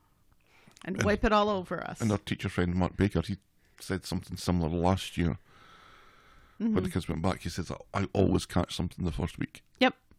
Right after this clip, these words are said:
Speaker 1: Yeah, when I worked, when I was a school librarian, you know, like, every other month, I would be sick.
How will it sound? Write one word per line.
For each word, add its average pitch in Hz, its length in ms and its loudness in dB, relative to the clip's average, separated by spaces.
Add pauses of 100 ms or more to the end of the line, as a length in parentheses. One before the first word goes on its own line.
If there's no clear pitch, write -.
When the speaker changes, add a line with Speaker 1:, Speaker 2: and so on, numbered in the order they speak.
(560)
Speaker 1:
Yeah, 214 180 0
when 214 140 2
I 220 100 2
worked, 220 300 -2
when 214 200 0
I 202 40 2
was 202 140 -2
a 196 60 -8
school - 240 -4
librarian, 180 600 0 (1500)
you 208 180 0
know, 160 200 -6 (720)
like, - 200 -12
every 185 200 0
other 175 160 0
month, 185 360 0 (240)
I 165 60 -4
would 165 140 -4
be 180 100 -2
sick. - 400 -4